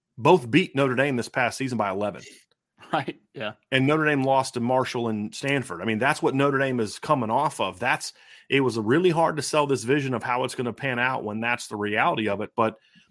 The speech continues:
Speaker 1: they did a good job of selling that vision. And there was a cons-, this is something you had noted too to me when we were talking. There was a consistency to their
Speaker 2: Mm-hmm.
Speaker 1: messaging. They
Speaker 2: Yeah.
Speaker 1: didn't keep throwing stuff against the wall, hoping they could find the thing that worked for him.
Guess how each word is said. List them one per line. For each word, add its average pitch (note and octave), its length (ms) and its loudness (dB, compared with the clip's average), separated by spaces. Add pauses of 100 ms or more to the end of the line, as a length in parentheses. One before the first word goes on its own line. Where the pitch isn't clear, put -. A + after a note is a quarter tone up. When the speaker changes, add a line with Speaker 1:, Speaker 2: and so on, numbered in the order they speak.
(140)
Speaker 1:
they B2 160 4
did C#3 160 4
a C3 40 6
good B2 200 2
job B2 280 0
of B2+ 40 -8
selling B2+ 280 -2
that A#2+ 160 -2
vision. G#2+ 420 -2 (100)
And C#3+ 180 0
there E3 140 2
was C#3+ 160 -2
a C3 80 0
cons-, - 440 -4 (100)
this C#3+ 180 -4
is - 60 -2
something C#3 180 0
you C#3+ 80 2
had C3 100 2
noted A#2 300 0
too C3 160 -2
to A#2 60 0
me G2+ 140 0
when G#2+ 220 -6
we - 20 -2
were G2 60 -6
talking. A#2 240 -4 (240)
There D3 120 6
was F#3 120 8
a D#3 60 6
consistency A#2 1120 0 (560)
to C3+ 100 -2
their B2 160 2
Speaker 2:
Mm-hmm. A2 140 2
Speaker 1:
messaging. A2 580 -4 (560)
They B2+ 120 6
Speaker 2:
Yeah. E3+ 80 10
Speaker 1:
didn't D3 160 4
keep - 200 2
throwing D#3 360 2
stuff C3 300 0
against C3 280 -2
the C3 80 0
wall, C#3 240 4
hoping C#3 300 0
they C3 80 0
could B2+ 140 -2
find C3 360 0
the A2+ 40 2
thing C3 260 -2
that F#2+ 100 -4
worked B2+ 320 -2
for A2+ 120 -2
him. F#2+ 180 -4